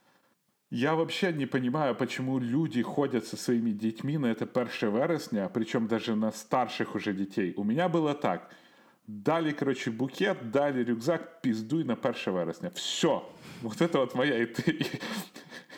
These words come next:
Чтобы родители были на первом сентября,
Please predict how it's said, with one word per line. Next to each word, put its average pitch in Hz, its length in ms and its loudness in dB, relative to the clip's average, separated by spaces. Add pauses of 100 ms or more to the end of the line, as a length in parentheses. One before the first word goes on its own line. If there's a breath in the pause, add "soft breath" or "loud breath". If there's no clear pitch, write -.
(360 loud breath)
Чтобы 165 380 2
родители 151 520 2
были 156 260 2
на 127 140 -2
первом 156 320 0
сентября, 143 560 -2